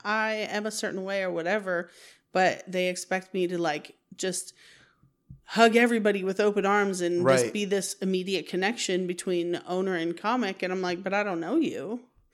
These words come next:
Speaker 1: And the people I do know that you've heard such great things about,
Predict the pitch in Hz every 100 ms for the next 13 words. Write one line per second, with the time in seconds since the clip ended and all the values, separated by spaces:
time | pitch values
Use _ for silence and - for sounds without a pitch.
0 | - - - - 214 220 233 220 196 185
1 | 190 269 311 196 190 185 185 - 254 302
2 | 247 208 - 175 165 175 175 170 170 170
3 | 185 -